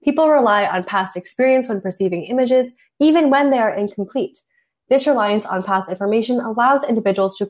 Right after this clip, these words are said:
quickly interpret what is being seen. This phenomenon is illustrated as follows in the Kanizsa triangle. And we're given an image there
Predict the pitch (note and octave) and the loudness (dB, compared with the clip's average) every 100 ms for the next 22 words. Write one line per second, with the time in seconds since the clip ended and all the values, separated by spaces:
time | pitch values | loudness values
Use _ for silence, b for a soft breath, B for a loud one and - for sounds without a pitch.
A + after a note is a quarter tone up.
0 | - - D4 D4 C#4 C4 B3 A#3+ G3 F#3+ | -4 -4 0 0 0 0 -4 -2 -4 -2
1 | F#3+ F#3 A3+ A#3+ A#3+ F#3+ F3+ F3+ - b | -2 0 0 2 0 0 0 -4 -8 b
2 | b _ B3+ B3+ B3+ G#3+ G3+ F#3+ F#3 G3 | b _ -2 0 0 0 0 -2 -4 -6
3 | - A3 A#3+ A#3+ A#3+ A#3+ A#3+ F#3 - F3+ | -6 0 0 0 0 0 -4 -6 -4 -2
4 | F3+ F#3 F3+ - F#3 F#3 F#3+ G3+ G3+ - | -2 -2 -8 -6 -4 -2 0 0 -4 -6
5 | - E3+ E3+ F3 - G#3 - G3+ F#3+ C4 | -10 -6 -6 -6 -10 -12 -6 -2 2 2
6 | D4 D4 C#4 D4 D4 A#3+ - E3+ E3 F3 | 4 2 4 4 2 2 -2 0 0 -2